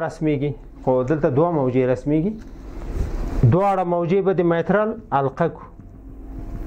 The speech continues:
دواړه هم چې حلقه کړو، تی وی آی په لاس راکوي. نو چې تی وی آی په لاس راکړه، دا فورمول ده. مایترال انولوس دیامیتر مربع ضرب د صفر اعشاریه اووه اته پنځه ضرب د مایترال والف تی وی آی.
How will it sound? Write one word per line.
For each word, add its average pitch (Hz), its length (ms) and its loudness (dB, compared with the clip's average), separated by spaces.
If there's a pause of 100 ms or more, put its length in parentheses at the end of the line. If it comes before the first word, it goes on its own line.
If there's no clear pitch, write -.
(120)
دواړه 170 200 2
هم 165 120 -2
چې 185 120 4
حلقه 165 320 -2
کړو، 220 120 2 (260)
تی 175 100 2 (100)
وی 156 100 4
آی 147 140 0
په 135 60 0
لاس 117 180 2 (120)
راکوي. 113 280 -2 (760)
نو 127 120 6
چې 127 180 2 (1040)
تی 139 120 4 (140)
وی 160 160 2
آی 160 120 0
په - 140 0
لاس 175 200 -4
راکړه، 208 320 2 (260)
دا 135 80 6 (100)
فورمول 127 380 2
ده. 95 80 0 (1000)
مایترال 151 360 0 (200)
انولوس 131 360 0 (220)
دیامیتر 131 400 2 (100)
مربع 139 320 2 (840)
ضرب 143 200 4
د - 100 2
صفر 135 180 2
اعشاریه 131 300 2
اووه 135 120 2
اته 131 240 -2
پنځه 139 280 4 (140)
ضرب 202 240 4
د 208 40 6 (280)
مایترال 165 400 2
والف 214 180 0 (100)
تی 135 140 0
وی 104 100 4
آی. 87 100 -2